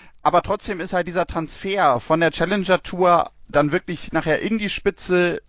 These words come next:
A-T-P Tour, dass du gegen so Leute wie Zverev, Nadal spielst, et cetera, noch ein riesen, riesen Schritt. Aber er zum Beispiel hat eigentlich jetzt gerade bei diesem Turnier ja wirklich dann gezeigt, also dieser Transfer, der fällt ihm nicht schwer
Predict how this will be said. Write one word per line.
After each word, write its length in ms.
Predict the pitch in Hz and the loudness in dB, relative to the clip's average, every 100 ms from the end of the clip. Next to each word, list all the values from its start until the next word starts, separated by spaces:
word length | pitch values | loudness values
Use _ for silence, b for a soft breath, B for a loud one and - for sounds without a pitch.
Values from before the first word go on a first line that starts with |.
| - | -4
A-T-P 480 | 165 175 - 202 214 | -4 -4 -8 -8 -8
Tour, 460 | - 190 175 165 - B B B | -2 4 6 6 2 B B B
dass 220 | - 160 - | 0 0 2
du 160 | 170 | -4
gegen 200 | 156 170 | -2 -2
so 100 | 156 | 0
Leute 420 | 160 170 190 175 | 4 4 4 0
wie 80 | 160 | -2
Zverev, 480 | 165 - 175 180 175 | -6 0 2 2 0
Nadal 400 | 170 156 160 202 | 0 4 4 4
spielst, 460 | 196 - 180 175 - | -2 -2 0 0 -4
et 140 | 117 | -10
cetera, 540 | - 170 165 147 151 147 B B B | -2 0 2 4 4 4 B B B
noch 160 | 165 165 | 0 2
ein 80 | |
riesen, 400 | 165 175 262 226 | 0 2 2 0
riesen 340 | 202 196 180 175 | -2 -2 -2 -4
Schritt. 440 | - 147 180 - - | -2 -2 -2 -4 -4
Aber 320 | 147 160 156 - - | 0 2 0 -2 -12
er 180 | - 156 | -2 -2
zum 180 | - 208 | -2 -4
Beispiel 460 | 156 139 - 165 143 | -2 -2 -4 -8 -4
hat 280 | 143 - - | -6 -8 -8
eigentlich 340 | 135 139 135 | -6 -4 -6
jetzt 280 | 165 160 - | -6 -6 -8
gerade 280 | - 131 202 | -2 0 0
bei 140 | 160 | -2
diesem 260 | 151 156 165 | -4 -8 -10
Turnier 380 | - 151 147 139 | -8 -6 -2 -2
ja 180 | 131 123 | -2 -6
wirklich 280 | - 135 | -8 -12
dann 160 | - 131 | -8 -8
gezeigt, 560 | 127 - 123 117 120 - | -8 -4 -2 -2 -4 -8
also 260 | 117 113 110 b b _ | -6 -6 -12 b b _
dieser 200 | 135 160 | -2 -2
Transfer, 540 | - 151 - 147 151 | 0 -6 -6 -2 0
der 120 | 180 151 | 0 -4
fällt 280 | - 160 | -4 -6
ihm 180 | 160 170 | -6 -8
nicht 200 | 165 - | -8 -8
schwer 440 | - 139 135 180 | -8 -4 0 -2